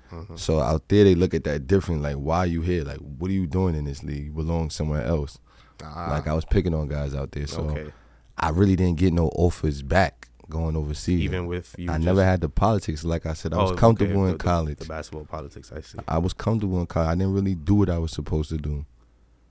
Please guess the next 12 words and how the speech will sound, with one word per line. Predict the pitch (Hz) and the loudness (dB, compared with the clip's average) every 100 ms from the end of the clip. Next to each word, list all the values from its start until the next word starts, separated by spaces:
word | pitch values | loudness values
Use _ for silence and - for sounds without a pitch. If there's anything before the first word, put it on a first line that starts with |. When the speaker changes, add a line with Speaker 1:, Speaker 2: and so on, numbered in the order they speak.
| _ | _
Speaker 2:
So | - | -2
when | 82 | 2
I | 78 | 2
finished, | 78 - 107 113 92 - - | 0 2 4 6 4 0 -10
I | - - - | -18 -20 -16
Speaker 1:
Mm-hmm. | - - | -12 -2
Speaker 2:
finished | 101 87 | 2 4
with | 90 | 6
a | 87 | 6
degree. | 78 71 90 110 80 - _ _ _ _ _ _ - | 4 4 8 8 6 0 _ _ _ _ _ _ 0
No | 82 87 | 2 4
agent. | 82 85 82 87 | 4 4 4 0